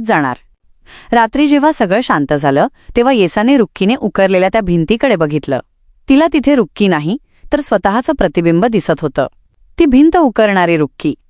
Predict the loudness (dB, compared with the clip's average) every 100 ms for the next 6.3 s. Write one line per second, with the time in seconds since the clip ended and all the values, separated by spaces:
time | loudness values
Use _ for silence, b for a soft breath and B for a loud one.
0 | _ -2 0 0 0 0 0 0 -2 0
1 | -2 -2 -2 -2 -2 -2 -2 0 -2 0
2 | 0 -2 -4 -6 -10 -12 _ _ _ _
3 | -6 -2 0 -2 -4 _ _ _ _ _
4 | -20 _ -2 0 -2 2 0 2 2 2
5 | -2 -8 _ _ _ _ _ _ -2 0
6 | 2 2